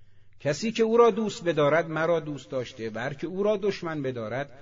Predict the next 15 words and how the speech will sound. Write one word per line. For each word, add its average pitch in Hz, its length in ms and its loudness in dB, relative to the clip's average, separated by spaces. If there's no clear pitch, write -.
مرا 123 500 2
دشمن 85 460 -14
داشته - 280 -20
است." - 380 -20
امام 214 360 6
احمد 185 380 2
ابن 196 180 0
حنبل 160 640 0
در 135 280 -2
مسند 131 720 -4
می‌نویسد: 147 840 -4
انس 160 340 -2
ابن 220 240 0
مالک 190 480 0
گفت: 190 500 0